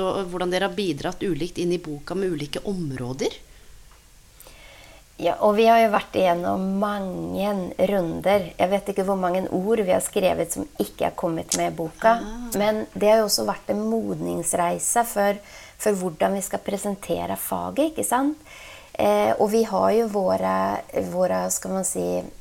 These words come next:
Speaker 2: våre spesialistområder som vi liksom har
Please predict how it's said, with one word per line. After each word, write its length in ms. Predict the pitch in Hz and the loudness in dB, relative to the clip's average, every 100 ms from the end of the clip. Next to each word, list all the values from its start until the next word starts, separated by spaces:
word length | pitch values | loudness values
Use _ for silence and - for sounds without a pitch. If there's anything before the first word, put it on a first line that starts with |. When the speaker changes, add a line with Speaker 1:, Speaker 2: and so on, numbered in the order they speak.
| - | -10
Speaker 2:
våre 280 | 180 180 180 | 2 2 2
spesialistområder 1500 | - - - 185 180 165 - - - 180 175 175 180 165 214 202 | 0 0 0 2 0 -2 -4 -4 -4 -4 -2 0 0 2 2 2
som 160 | 202 | 0
vi 120 | 180 180 | 0 0
liksom 320 | 175 175 170 | -2 -2 -4
har 200 | 170 | -4